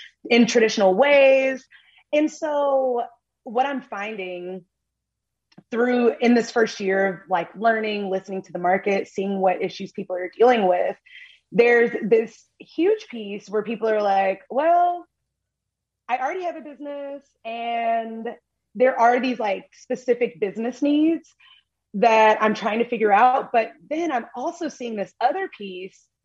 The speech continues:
that is focused on, like, "Well, I don't actually know how to talk about myself. Like, maybe I have another job, or I'm actually looking to work in cannabis before actually going to business in cannabis.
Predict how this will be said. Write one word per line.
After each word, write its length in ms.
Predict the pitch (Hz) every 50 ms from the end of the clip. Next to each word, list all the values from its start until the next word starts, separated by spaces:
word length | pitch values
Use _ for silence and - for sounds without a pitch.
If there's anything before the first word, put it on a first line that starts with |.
| 185 175 170
that 300 | 233 220 220 220 - 214
is 180 | 202 202 -
focused 420 | - - 214 220 214 240 220 - -
on, 160 | 214 202 202
like, 380 | 196 196 196 190 185 185 185 - _ _ _ _ _ _ _ _ _ _
"Well, 160 | 214 269 294 269
I 120 | 233 277
don't 200 | 392 480 466 381
actually 340 | 330 302 - - 311 277 240
know 260 | 220 202 202 220 226
how 140 | 220 240 226
to 80 | 202
talk 320 | 190 _ - 220 226 240 -
about 220 | 226 202 180 -
myself. 600 | 190 180 180 175 - - 143 165 180 196 226 - _ _ _ _ _ - _ _ _ _ _ _ _
Like, 200 | - 233 226 214
maybe 360 | 220 226 233 254 294 320 339 359
I 100 | 349 349
have 300 | 311 285 285 262 254 247
another 360 | 262 247 220 214 214 214 208
job, 600 | 170 156 208 208 214 214 208 190 185 185 185 180
or 160 | 190 214 208
I'm 120 | 202 208 208
actually 460 | 214 214 208 - - 220 208 208 202 180
looking 460 | 185 196 - - - 214 208 208 190 - -
to 480 | - 220 208 202 196 196 196 190 185 196 196
work 320 | 190 175 214 226 240 233 247
in 120 | 226 220
cannabis 560 | - - 214 190 190 190 170 190 196 - -
before 300 | - 214 - - 214 208
actually 320 | 196 208 202 - - 208 190
going 280 | 208 196 196 202 196 -
to 60 | - 165 -
business 340 | 247 294 277 269 233 214 - -
in 80 | 185 180
cannabis. 580 | - - 190 180 180 - - 190 202 220 214